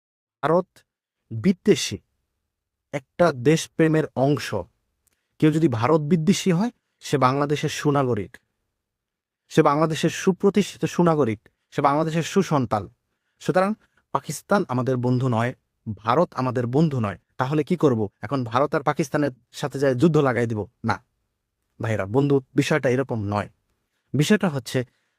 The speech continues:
আমাদের যারা প্রতিবেশী আছে, তাদের সাথে আমরা একটা লিমিটেড, লিমিটেশন বজিয়ে রেখে তারপরে আমরা ডিল করব। সুতরাং বন্ধুত্বের হাত বুঝতে হবে। আমাদের অনেক ভাই আছে এবং অনেক রাজনৈতিক নেতারা আছেন, ভারতের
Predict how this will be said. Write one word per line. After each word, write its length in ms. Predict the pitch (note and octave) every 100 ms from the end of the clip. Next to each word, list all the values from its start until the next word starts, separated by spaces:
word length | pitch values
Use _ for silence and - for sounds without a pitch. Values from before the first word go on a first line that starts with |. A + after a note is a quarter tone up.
| _ _
আমাদের 460 | C3+ C#3+ E3 F3 G3+ - _ _ -
যারা 220 | B2+ C3
প্রতিবেশী 540 | C3 G3 F#3+ C3 -
আছে, 220 | A2 - C#3 _ _
তাদের 220 | C3 E3
সাথে 240 | - F3 D#3+
আমরা 160 | D3
একটা 140 | C#3 B2
লিমিটেড, 420 | A#2+ D#3+ F#3 C#3+ - _ _ _
লিমিটেশন 640 | A#2+ D3 F#3+ G3+ - E3
বজিয়ে 300 | B2+ C3 E3+
রেখে 240 | D3 B2+ G3 - _
তারপরে 320 | - A#2 C#3+ E3
আমরা 200 | A#2+ A2
ডিল 200 | A2+ G2+
করব। 340 | G2+ - D#2+ _
সুতরাং 380 | - G#3 A3+ E3 - _ _ B2+
বন্ধুত্বের 680 | D#3 G#3+ A#3+ A3+ B3 A#3+ A3 _
হাত 200 | D#3 D#3+ - E3+
বুঝতে 260 | G3 -
হবে। 240 | B2 G#2+ G2 _ _
আমাদের 260 | D#3+ F3+ F3
অনেক 320 | D3 F3 F3
ভাই 180 | B2+ C#3+
আছে 280 | C#3+ - B2+ - -
এবং 200 | C3+ C#3+
অনেক 280 | D3+ D3+ A#2+
রাজনৈতিক 520 | A#2+ C#3+ E3+ E3+ -
নেতারা 300 | C#3 C#3+ A#2+
আছেন, 220 | A#2 F3+ A3+ _ _ _ _ _ _ _ -
ভারতের 520 | A2 A2+ D#3+ E3+ G3+